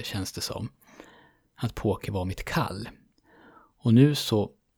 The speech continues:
hatade jag det nästan. Jag kände stark olust över att sätta mig framför datorn och spela. Jag kände rädsla,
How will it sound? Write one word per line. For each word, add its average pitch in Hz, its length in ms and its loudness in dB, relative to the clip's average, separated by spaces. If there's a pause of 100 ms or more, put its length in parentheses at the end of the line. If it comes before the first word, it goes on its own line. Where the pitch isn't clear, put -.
(160)
hatade - 880 -4
jag 156 180 -4
det 143 100 0
nästan. 135 420 0
Jag 101 100 -6
kände 107 240 0
stark - 840 -2 (120)
olust 131 920 0 (140)
över 87 240 -2
att - 120 -8
sätta - 280 -6
mig 85 80 -6
framför 90 320 -10
datorn 87 380 -6
och - 80 -10
spela. - 400 -8
Jag 110 80 -10
kände 98 240 -4
rädsla, 107 680 -2